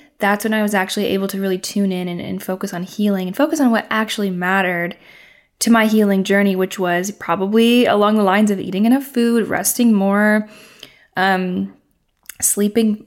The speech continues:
sleeping better, having better sleep hygiene, and focusing on my stress, um, and self-care. So that's number one.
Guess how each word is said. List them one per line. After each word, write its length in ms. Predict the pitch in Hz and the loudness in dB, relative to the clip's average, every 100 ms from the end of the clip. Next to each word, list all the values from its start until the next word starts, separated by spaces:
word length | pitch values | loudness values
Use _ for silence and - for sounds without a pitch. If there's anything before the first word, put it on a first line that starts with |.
| _ | _
sleeping 520 | - 220 214 220 220 | -2 0 2 2 2
better, 300 | 208 185 196 | 2 2 2
having 300 | 202 196 196 | 0 0 0
better 200 | 185 190 | 2 0
sleep 300 | 202 - 202 | 0 -2 -2
hygiene, 760 | 202 196 190 190 190 190 185 185 | -4 -6 -6 -6 -6 -4 -4 -6
and 680 | - 190 180 175 175 175 190 | -6 -6 -4 -4 -6 -8 -4
focusing 460 | 208 208 202 196 | -2 0 -2 -2
on 80 | 190 | -4
my 100 | 190 | -4
stress, 800 | 196 - - 208 190 202 - - - - | -4 -6 -2 -2 -2 -2 -2 -4 -8 -8
um, 360 | - - - | -6 -6 -6
and 100 | 220 | -6
self-care. 580 | 214 226 - - - - _ _ _ _ _ | -4 -6 -6 -8 -8 -10 _ _ _ _ _
So 160 | - 110 | -10 -4
that's 240 | 233 254 | -2 -2
number 240 | 254 240 262 | 0 0 0
one. 340 | 220 196 247 | -2 -4 -6